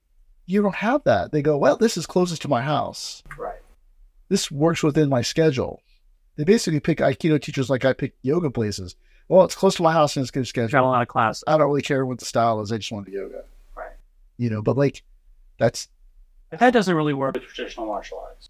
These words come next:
Speaker 1: No, but that doesn't. But today, what does that mean to, what does it mean to be traditional?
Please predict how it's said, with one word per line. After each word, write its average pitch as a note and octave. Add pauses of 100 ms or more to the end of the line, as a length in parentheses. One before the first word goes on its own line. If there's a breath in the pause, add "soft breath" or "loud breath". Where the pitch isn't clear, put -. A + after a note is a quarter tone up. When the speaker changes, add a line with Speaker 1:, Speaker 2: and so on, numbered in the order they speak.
(100)
Speaker 1:
No, C3+
but C#3+
that D3+
doesn't. A3+ (160)
But C#3+
today, E3
what D3+
does D#3+
that D3+
mean D3+
to, - (220)
what D#3
does D3+
it D#3+
mean D#3
to -
be G3
traditional? -